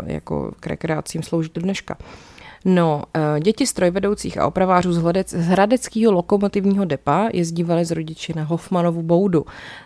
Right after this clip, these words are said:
Ta stojí u paty Černý hory v Krkonošských Jánských Lázních a tam vlastně zaměstnanci těch československých drah, eh, mohli trávit jako několik víkendů. Bývala tam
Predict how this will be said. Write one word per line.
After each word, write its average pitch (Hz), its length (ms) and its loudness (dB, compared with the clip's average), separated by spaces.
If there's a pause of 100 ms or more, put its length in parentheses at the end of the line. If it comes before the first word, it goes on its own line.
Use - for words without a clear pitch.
Ta 220 120 -2
stojí 190 300 -2
u - 60 -2
paty 170 280 -2
Černý 165 420 0
hory 151 240 0
v - 60 -12
Krkonošských 156 680 -4
Jánských 143 460 -6
Lázních 185 540 -4 (480)
a 160 520 2
tam 180 280 2
vlastně 170 320 -2
zaměstnanci 170 560 -2
těch 165 180 -4
československých 165 840 -2
drah, 165 320 0
eh, - 540 -8 (440)
mohli 170 320 2
trávit 156 640 0 (340)
jako 135 240 -4
několik 160 320 0
víkendů. 160 500 0 (360)
Bývala 175 300 6
tam 160 160 -2